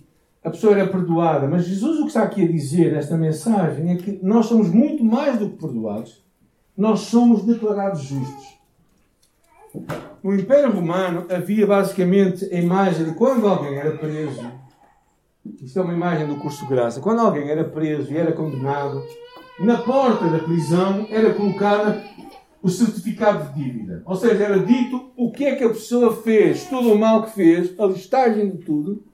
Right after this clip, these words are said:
e por isso a condenação dela. Agora, a pessoa, quando pagasse aquela dívida toda, ela seria liberta. O que acontece? Quando Cristo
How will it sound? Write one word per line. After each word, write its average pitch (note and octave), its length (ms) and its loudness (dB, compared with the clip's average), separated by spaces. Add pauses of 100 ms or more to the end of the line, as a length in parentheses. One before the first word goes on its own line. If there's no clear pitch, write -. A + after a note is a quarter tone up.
(640)
e A3 100 4
por A#3 160 0
isso A3+ 140 2
a G#3 60 4
condenação A#3 520 2
dela. F#3 380 -2 (1900)
Agora, B3 300 4
a G#3 40 2
pessoa, C4 560 0 (140)
quando D#4 600 0
pagasse F#3 540 2
aquela G3 340 2
dívida G#3+ 420 0
toda, D#3+ 640 0 (1000)
ela F3 220 4
seria F3+ 260 2
liberta. E3 580 2 (1500)
O F#3 80 -4
que A#3 80 -2
acontece? D3+ 760 2
Quando F#3 320 2
Cristo A#3+ 720 0